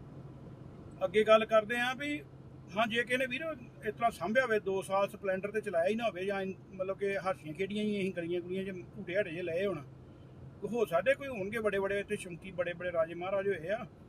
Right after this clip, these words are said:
ਤੇ ਕੋਈ ਨਹੀਂ, ਆਪਾਂ ਸਰੋਪਾ ਪਾਵਾਂਗੇ ਵੀਰੋ, ਜੇ ਕੋਈ ਹੋਇਆ ਤਾਂ ਜ਼ਰੂਰ ਆਇਓ, ਆਪਾਂ ਕੋਈ ਇਹ ਨਹੀਂ ਆਂਦੇ, ਦੱਸਿਓ, ਆਪਾਂ ਸਰੋਪਾ ਪਾ ਲਾਂਗੇ।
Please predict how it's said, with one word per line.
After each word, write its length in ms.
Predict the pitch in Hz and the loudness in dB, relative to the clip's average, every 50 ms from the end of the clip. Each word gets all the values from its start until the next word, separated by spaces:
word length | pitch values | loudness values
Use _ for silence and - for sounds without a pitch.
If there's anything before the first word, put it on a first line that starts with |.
| - - - - - - - - - | -20 -20 -20 -20 -20 -20 -12 -2 2
ਤੇ 400 | 214 220 226 220 220 220 220 220 - - - - - - - - - - - - - | 2 4 4 4 4 2 2 -2 -6 -14 -20 -20 -20 -20 -20 -20 -20 -20 -16 -8 -4
ਕੋਈ 100 | 220 233 | -4 0
ਨਹੀਂ, 100 | 269 285 | 2 2
ਆਪਾਂ 200 | 262 - 277 247 | 2 2 0 -2
ਸਰੋਪਾ 300 | 202 226 220 214 220 220 | -2 -2 0 2 2 2
ਪਾਵਾਂਗੇ 340 | 208 208 202 214 208 196 180 | 2 2 -2 -2 -2 -4 -8
ਵੀਰੋ, 200 | 160 160 220 - - - - - - - - - - - - - - - - - | -10 -12 -14 -16 -16 -18 -20 -20 -20 -20 -20 -20 -20 -20 -20 -20 -20 -18 -16 -14
ਜੇ 120 | 151 165 | -14 -10
ਕੋਈ 220 | 165 190 190 196 196 | -4 -2 0 0 0
ਹੋਇਆ 260 | 190 190 175 170 202 | 0 0 2 2 2
ਤਾਂ 80 | 214 208 | 2 0
ਜ਼ਰੂਰ 280 | 202 208 233 262 269 | -2 -4 0 4 6
ਆਇਓ, 220 | 247 208 190 196 196 | 8 8 8 8 4
ਆਪਾਂ 300 | 190 - - 196 190 190 | 0 -2 -4 -10 -10 -10
ਕੋਈ 240 | 180 190 185 180 180 - 147 | -10 -10 -10 -10 -10 -12 -12
ਇਹ 120 | 170 175 190 | -12 -10 -8
ਨਹੀਂ 100 | 220 226 | -6 -6
ਆਂਦੇ, 220 | 208 185 170 127 - - - - - - - - - - - - - - | -6 -6 -8 -12 -14 -18 -20 -20 -20 -20 -20 -20 -20 -18 -18 -18 -14 -10
ਦੱਸਿਓ, 240 | 175 175 - - 202 | -10 -6 -2 -2 0
ਆਪਾਂ 140 | 196 214 208 | 0 0 -2
ਸਰੋਪਾ 280 | 196 185 170 - 190 | -2 -2 -2 0 0
ਪਾ 120 | 185 175 156 | 2 2 2
ਲਾਂਗੇ। 200 | 147 156 156 | 0 0 -4